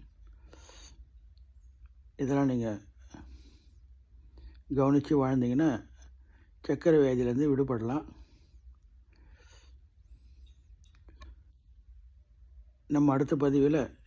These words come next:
இந்த உணவு பழக்கத்தை பத்தி சொல்லுவோம். மீண்டும் அடுத்த பதிவுல பார்க்கலாம். இந்த மருத்துவ ஆலோசனைலாம் பார்த்தீங்கன்னா, என்னுடைய சுய கருத்தோ, சொந்த கருத்தோ கிடையாது. என்னுடைய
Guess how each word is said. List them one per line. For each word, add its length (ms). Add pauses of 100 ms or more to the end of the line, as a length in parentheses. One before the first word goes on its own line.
இந்த 120 (100)
உணவு 280
பழக்கத்தை 320
பத்தி 200
சொல்லுவோம். 440 (1700)
மீண்டும் 400 (720)
அடுத்த 220
பதிவுல 380 (120)
பார்க்கலாம். 360 (880)
இந்த 120 (140)
மருத்துவ 380 (720)
ஆலோசனைலாம் 560
பார்த்தீங்கன்னா, 400
என்னுடைய 260 (220)
சுய 200
கருத்தோ, 400
சொந்த 200
கருத்தோ 360
கிடையாது. 380 (1000)
என்னுடைய 300